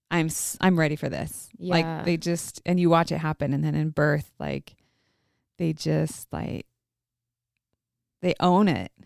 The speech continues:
Speaker 2: Yeah.
Speaker 1: And they tell themselves, like, "I can do this." Even when it's hard and they don't think they can, you know, they'll be like, "I can't do this anymore." And then, like, "I can do this.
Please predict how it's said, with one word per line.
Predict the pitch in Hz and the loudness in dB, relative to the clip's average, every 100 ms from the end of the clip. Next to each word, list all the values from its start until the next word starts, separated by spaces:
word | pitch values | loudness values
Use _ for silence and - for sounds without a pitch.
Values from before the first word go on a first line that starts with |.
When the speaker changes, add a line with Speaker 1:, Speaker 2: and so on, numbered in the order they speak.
| _ - | _ -6
Speaker 2:
Yeah. | 202 180 | 0 2
Speaker 1:
And | 175 | 2
they | 175 | 2
tell | - 190 196 | 2 6 6
themselves, | 196 175 - 151 139 156 | 6 0 0 0 -2 -4
like, | 147 147 - | -4 -4 -6
"I | 156 | -10
can | 165 185 | -4 -2
do | 165 156 | -2 -2
this." | 143 151 | -2 -2
Even | - 226 | 2 4
when | 247 | 4
it's | 233 | 2
hard | - 214 175 165 | 2 4 4 2
and | 165 | 0
they | 160 | -2
don't | 156 185 185 | 0 -2 -2
think | 196 | -2
they | 185 175 | 0 0
can, | 180 165 180 214 - - - _ _ _ _ _ _ _ _ - | 0 0 0 -2 -6 -20 -20 _ _ _ _ _ _ _ _ -4
you | 180 | 0
know, | 160 | 2
they'll | 160 | 0
be | 156 | 0
like, | 160 | -4
"I | 180 | -4
can't | 196 220 | 0 0
do | 202 | 2
this | 185 180 | 0 -2
anymore." | 180 170 160 | -2 -2 -2
And | 156 156 | -4 -4
then, | 151 | -6
like, | - - _ _ _ | -8 -12 _ _ _
"I | - | -12
can | 170 | -8
do | 156 | -6
this. | 151 160 - - | -6 -10 -12 -20